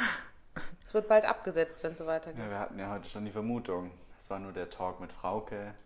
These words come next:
Speaker 2: aber
Speaker 1: Und warum?
Speaker 2: Weil sie es nicht bringt.
Speaker 1: Weil wir letzte Folge gesagt haben, dass
Speaker 2: Ach
Speaker 1: sie es
Speaker 2: so.
Speaker 1: nicht gut macht.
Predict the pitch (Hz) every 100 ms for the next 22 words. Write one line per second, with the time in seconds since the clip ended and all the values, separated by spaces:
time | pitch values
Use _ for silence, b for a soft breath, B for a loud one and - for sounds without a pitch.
0 | - - 180 170 82 80 196 180 151 185
1 | 254 370 - - - - - - - -
2 | - 87 85 92 - 95 87 - 98 120
3 | 156 - 185 170 196 254 226 220 214 208
4 | 208 196 180 180 190 196 180 175 - 208
5 | 165 - 240 240 - 311 381 - 139 135
6 | - -